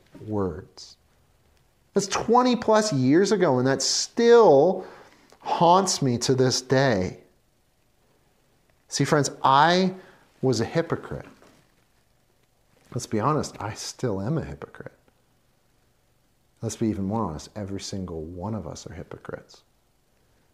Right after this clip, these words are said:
And none of us follow through on what we say we believe. None of us are perfect. God is right in his judgment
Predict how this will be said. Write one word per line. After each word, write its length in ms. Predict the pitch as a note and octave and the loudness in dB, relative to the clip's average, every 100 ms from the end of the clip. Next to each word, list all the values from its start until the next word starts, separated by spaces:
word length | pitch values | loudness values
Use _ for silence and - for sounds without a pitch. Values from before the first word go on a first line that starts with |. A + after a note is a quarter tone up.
| _ _ _ | _ _ _
And 460 | A2 G2+ G2 G2 G2+ | -8 -6 -6 -4 -4
none 260 | G#2+ B2 | -2 -2
of 200 | A#2+ D2+ | -4 -6
us 420 | E2+ G2+ - - - _ _ | -10 -12 -14 -20 -20 _ _
follow 500 | - - G2 F#2+ E2+ | -16 -8 -6 -6 -8
through 640 | - - B2 G#2+ D#2+ F#2 - _ _ _ _ _ - | -12 -10 -8 -8 -8 -14 -20 _ _ _ _ _ -12
on 160 | G2+ F#2+ | -8 -4
what 240 | G2 - | -4 -6
we 400 | G2 G2 G2 A#2 _ _ _ | -8 -8 -8 -12 _ _ _
say 520 | - - E2+ D2+ D#2 - _ _ _ _ _ _ | -18 -12 -10 -12 -16 -20 _ _ _ _ _ _
we 100 | - | -16
believe. 580 | D2+ F2 F2 A#2+ B2+ D2+ _ _ _ - | -14 -10 -6 -4 -4 -8 _ _ _ -12
None 160 | G2 D3+ | -6 -4
of 100 | D#3 | -4
us 220 | G2+ - | -6 -10
are 60 | |
perfect. 580 | - - - - C#3+ _ _ _ _ _ - _ _ | -16 -14 -16 -16 -20 _ _ _ _ _ -20 _ _
God 300 | - A#2 A#2+ | -4 0 0
is 380 | A#2+ A2+ A2 - _ _ _ - | 0 -2 -6 -12 _ _ _ -14
right 760 | F#2 G2 A2+ B2+ C3 - - _ _ _ - | -10 -2 0 0 -2 -6 -20 _ _ _ -12
in 140 | G#2 | -10
his 440 | D2 G#2+ G#2 - - _ _ _ | -8 -6 -6 -8 -14 _ _ _
judgment 720 | - A2+ A#2 G#2+ G2+ F#2 - | 0 2 2 -2 -4 -4 -8